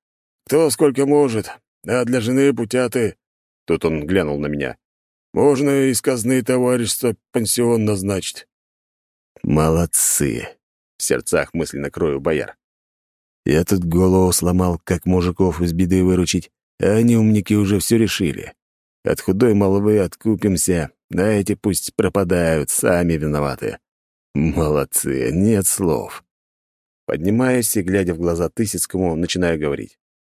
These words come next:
«Денег семьям мы, конечно, соберем, в беде не бросим. Но людей наших из застенков мы этим не вытащим. Вы, бояре, вправе любое решение принять и можете во всех бедах Путяту винить,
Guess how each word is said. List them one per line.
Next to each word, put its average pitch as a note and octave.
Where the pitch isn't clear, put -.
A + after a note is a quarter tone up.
«Денег D#3+
семьям D#3+
мы, D#3
конечно, C#3+
соберем, C3+
в F2
беде G#2+
не B2+
бросим. C#3
Но G#2+
людей E3
наших D3+
из B2+
застенков B2
мы F#2+
этим B2
не B2
вытащим. A2+
Вы, A#2
бояре, C3
вправе A#2
любое A#2
решение A2
принять A2
и F2+
можете G#2
во G2+
всех G2+
бедах G#2
Путяту A2
винить, G#2+